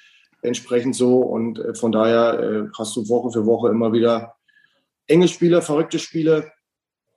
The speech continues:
und auch Spiele, die dann teilweise von Dingen beeinflusst, äh, werden, die, äh, weder die eine noch die andere Mannschaft, äh,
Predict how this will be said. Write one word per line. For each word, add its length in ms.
und 240
auch 140
Spiele, 340
die 120
dann 220
teilweise 500
von 160
Dingen 220
beeinflusst, 680
äh, 440
werden, 340
die, 340
äh, 540
weder 200
die 160
eine 240
noch 160
die 120
andere 220
Mannschaft, 520
äh, 260